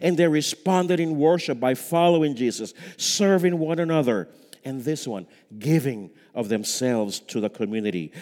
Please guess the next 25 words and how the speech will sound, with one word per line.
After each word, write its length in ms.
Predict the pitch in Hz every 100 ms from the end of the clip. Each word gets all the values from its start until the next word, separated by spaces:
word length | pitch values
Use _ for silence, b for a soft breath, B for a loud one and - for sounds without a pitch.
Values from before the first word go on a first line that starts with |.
| 208 175
You 100 | 220
know, 120 | 233
there 200 | 208 202
was 320 | 175 190 190
a 60 | 160
treasurer 580 | - 165 165 160 147 135
in 100 | 127
the 80 |
community 380 | 131 139 135 123
of 120 | 123
Jesus. 400 | 95 131 117 113 - 208 B
His 180 | 180 165
name 180 | 185
was 200 | 175 175
Judas. 640 | - 127 151 170 117 85 - 170 156
Oh, 180 | 180 185
don't 160 | 185
think 160 | 190 175
about 240 | 165 156
the 80 | 143
Judas 400 | 127 139 135 131
of 120 | 131
the 100 | 123
last 340 | 120 123 120 -
days. 280 | 135 113